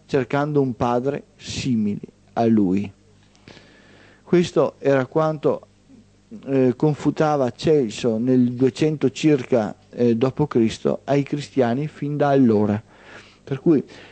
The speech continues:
non si dica che ai cristiani sono gli atei, sono gli agnostici, sono gli anticlericali, sono i pagani, gli stregoni che parlano,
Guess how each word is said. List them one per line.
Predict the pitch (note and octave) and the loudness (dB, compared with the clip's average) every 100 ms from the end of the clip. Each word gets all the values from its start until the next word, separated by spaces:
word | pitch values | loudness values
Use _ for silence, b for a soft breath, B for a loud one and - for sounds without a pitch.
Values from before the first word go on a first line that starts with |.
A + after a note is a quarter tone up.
| B | B
non | - D#3+ E3 | -2 0 2
si | D#3 | 0
dica | D#3 F3+ - A2+ G#2 _ _ _ | 2 0 0 -4 -4 _ _ _
che | C#3+ C#3+ - | 0 2 2
ai | A#2+ B2+ | -2 -2
cristiani | C3 A2+ C3+ C3 C#3 C#3 | -2 -2 0 2 2 0
sono | - C#3 C3+ B2 | 0 2 4 4
gli | A#2+ | 4
atei, | A#2+ A#2 B2 B2+ B2 | 4 2 0 0 0
sono | - B2+ B2 B2 | 0 0 2 4
gli | B2 | 4
agnostici, | A#2+ A#2+ A2+ A#2 A2+ A#2+ A2 B2 A#2+ | 4 4 2 2 -2 -4 0 0 0
sono | B2 B2 | 2 2
gli | B2 | 2
anticlericali, | B2+ B2+ B2 B2 A#2 A2 A2+ A#2 | 2 0 2 0 0 0 2 0
sono | C3 B2+ | 0 0
i | |
pagani, | A#2 A#2+ A#2 A2+ A#2 A#2 A2+ | 0 0 2 2 2 2 2
gli | A#2 | 0
stregoni | - A#2+ B2 A2+ | 2 2 2 0
che | B2+ | -2
parlano, | A#2+ A#2+ A#2+ A#2+ A#2 A#2 | 0 0 0 0 0 -2